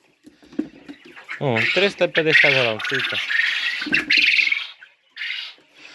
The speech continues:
Я б і не сказав. Триста п'ятдесят. Ну, давайте. Ану. Отаку. Намішану, бачите? <laughs> Трошки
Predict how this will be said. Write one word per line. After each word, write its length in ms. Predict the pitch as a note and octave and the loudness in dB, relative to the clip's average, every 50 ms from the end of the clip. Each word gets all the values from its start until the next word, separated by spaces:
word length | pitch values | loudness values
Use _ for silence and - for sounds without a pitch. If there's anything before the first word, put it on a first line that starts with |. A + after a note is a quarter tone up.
| - - - - - - - - - - - - - - - - - - - - - - - - - | -20 -20 -20 -20 -20 -20 -20 -20 -20 -20 -18 -18 -18 -18 -18 -20 -20 -20 -20 -20 -20 -20 -20 -6 -4
Я 160 | A2+ C3 C3+ | -2 -2 0
б 60 | B2 | 0
і 80 | C3+ B2+ | 0 2
не 120 | B2+ A#2+ | 2 2
сказав. 460 | - - - B2+ A2+ G#2+ A2+ A#2 C3 C#3 C3 - - _ _ - - - - - _ _ _ _ | 2 4 4 4 4 4 2 2 2 0 -4 -6 -12 _ _ -20 -20 -20 -20 -20 _ _ _ _
Триста 360 | - A#2+ C#3+ C3 - - C#3 | -6 -6 -6 -6 -8 -10 -8
п'ятдесят. 540 | - - A#2 A2 A#2 A2+ - - G#2+ G2+ G#2 | -2 -2 0 2 2 0 2 0 0 2 2
Ну, 120 | A#2 A#2 | 2 2
давайте. 360 | A#2+ A#2 A#2 A#2 A2+ - - - - - - - - - - - - - - - - _ _ - - - - - - - - - - - - - - - - - | 2 2 2 2 0 -2 -8 -10 -14 -20 -20 -20 -18 -18 -18 -20 -20 -20 -20 -20 -20 _ _ -20 -20 -20 -20 -20 -20 -20 -20 -20 -20 -20 -20 -20 -20 -18 -12 -8
Ану. 240 | G#2+ A2 G2 E2+ - - - - - - - - - - - - - - - - - - - - - - - _ - - - - - - | -6 -4 -4 -4 -6 -10 -18 -20 -20 -20 -20 -20 -20 -20 -20 -20 -20 -20 -20 -20 -20 -18 -18 -20 -20 -20 -20 _ -20 -20 -20 -20 -14 -4
Отаку. 480 | A2 A2 A2 - A#2 G#2+ - - F2+ F2+ - - - - - - - - - - - - - - - - - - - | -2 -2 0 0 -2 -4 -4 -6 -6 -6 -6 -6 -6 -4 -2 0 0 2 2 2 0 0 -2 -4 -6 -8 -10 -8 -4
Намішану, 640 | A#2 A2+ A2+ A#2 A#2 G#2 - - A2 F#2+ G#2 G2+ | -4 -2 0 0 0 -2 -2 -2 -2 -2 -2 -2
бачите? 500 | F#2+ A#2 A#2 A2+ - - - - - A#2 | -2 -2 -2 -4 -8 -12 -14 -8 -8 -8
<laughs> 300 | - - - - - - - - - - - - - - - - - - - - - - | -6 -6 -12 -10 -10 -12 -12 -12 -18 -16 -12 -10 -8 -8 -8 -8 -10 -10 -12 -12 -2 0
Трошки 380 | A#2 B2 A#2 - - - B2 | 0 2 2 0 0 -2 -4